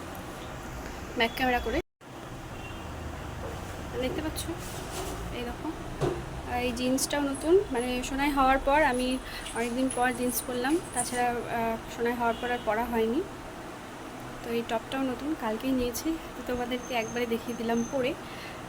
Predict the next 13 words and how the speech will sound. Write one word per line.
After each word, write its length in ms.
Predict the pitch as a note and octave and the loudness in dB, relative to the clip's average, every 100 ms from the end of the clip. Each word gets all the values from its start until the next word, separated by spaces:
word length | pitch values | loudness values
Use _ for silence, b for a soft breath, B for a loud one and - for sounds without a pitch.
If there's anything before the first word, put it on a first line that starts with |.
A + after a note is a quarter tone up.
| - A#3+ | -8 -4
তো 60 | |
আগে 200 | G#3 A3 | -2 0
দেখানো 300 | A3+ A3+ A#3 | 0 2 2
হয়নি। 340 | A#3 A3 A3+ D#4 - - | 2 0 0 -2 -4 0
আর 100 | A3+ | 2
এই 80 | A#3 - | 0 0
ফোনের 220 | B3 A#3+ | 0 0
কভারটাও 320 | A3+ A3+ - B3 | 0 0 -2 -2
কিন্তু 260 | A#3+ A#3 | 0 2
নতুন, 300 | C#4+ A3 G#3 G#3+ G#3+ | 4 4 2 -4 -4
মানে 140 | A#3 | -4
কালকেই 340 | A#3+ A#3+ A#3+ C#4 | 0 0 6 8
নিয়েছি। 440 | A#3+ A3+ - A3+ | 10 8 6 -4